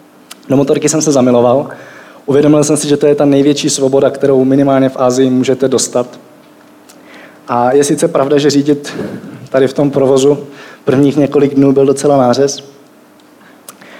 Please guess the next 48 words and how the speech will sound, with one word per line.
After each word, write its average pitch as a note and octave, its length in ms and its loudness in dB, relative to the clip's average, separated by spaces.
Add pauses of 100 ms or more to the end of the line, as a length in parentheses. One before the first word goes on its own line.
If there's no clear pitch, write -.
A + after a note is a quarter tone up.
(520)
Naštěstí D3 380 -4
jsem D3+ 140 2
to C#3+ 80 4
zvládl. B2+ 420 2 (680)
A A#2 380 -2 (260)
byl D3+ 120 2
to D3+ 100 -2
je-, D#3 280 2
jeden E3 160 2
z E3 60 -4
těch D3 140 -4
momentů, D#3 400 2
kdy C#3+ 120 0
jsem D3 140 -2
se D3+ 120 -2
fakt D3+ 200 -4
donutil D3+ 460 2
vylézt C#3 300 2
ze C3 80 0
své C3+ 180 -2
komfortní C#3+ 480 0
zóny. B2 280 2
Já B2+ 80 2
jsem C3+ 120 -4
se C#3 100 -2
motorek C3 340 0
předtím C3+ 300 -4
hrozně B2+ 360 0
bál. A#2+ 340 0 (640)
Sedl C#3+ 240 2
jsem D3 200 0
na C3 100 2
ní B2+ 380 0 (500)
a A#2 420 -2
jel C3 180 2
jsem. A2 320 -6 (840)
A B2 360 -2
komfortní E3+ 440 0
zóna D3 240 2
je D3 100 2
věc, C#3+ 200 2
která C3+ 280 -2
se C#3 100 -6
tady C3+ 140 2
dneska C3 260 -2
bude C3 140 0
hodně B2 240 0
opakovat, C#3+ 600 -2